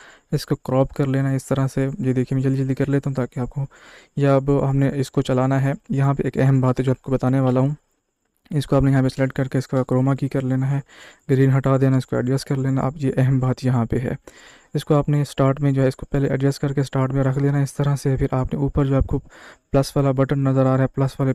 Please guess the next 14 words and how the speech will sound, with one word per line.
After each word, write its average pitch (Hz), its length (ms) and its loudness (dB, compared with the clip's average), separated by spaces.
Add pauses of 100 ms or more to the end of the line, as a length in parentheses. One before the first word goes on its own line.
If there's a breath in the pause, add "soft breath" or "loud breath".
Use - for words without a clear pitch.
(100)
चीज़ 135 180 -4
पे 135 120 -4
क्लिक 135 300 -4
करना 139 200 -2
है, 135 60 0
ऊपर 131 180 -4
ये 135 80 0
प्लस 123 300 0
वाला 135 120 2
आपको 131 180 -2
नज़र 135 240 2
आ 135 100 2
रहा 135 100 0
होगा, 127 260 2